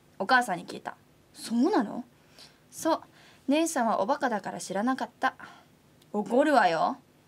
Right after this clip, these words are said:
たまには姉さんも本を読んだ方がいい。そのど-、ドヤ顔やめなさい。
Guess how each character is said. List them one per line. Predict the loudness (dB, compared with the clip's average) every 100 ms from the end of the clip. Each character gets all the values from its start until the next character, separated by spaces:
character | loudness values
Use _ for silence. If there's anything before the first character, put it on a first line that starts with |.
| -20 -20 -20 _ -10
た | -2 0
ま | 0
に | 0
は | -2
姉 | 0 -2
さ | -2 -2
ん |
も | -2
本 | -4 0 0
を | 0
読 | 0
ん | -2
だ | -2
方 | -4
が | -2
い | -2
い。 | -2 -4 -8 _ _ _ _ -18
そ | -8 -4
の | -2
ど-、 | -2 0 -2 -2
ド | 0
ヤ | 2 2
顔 | 2 0
や | 0
め | 0
な | 0
さ | -2 -2
い。 | -4 -6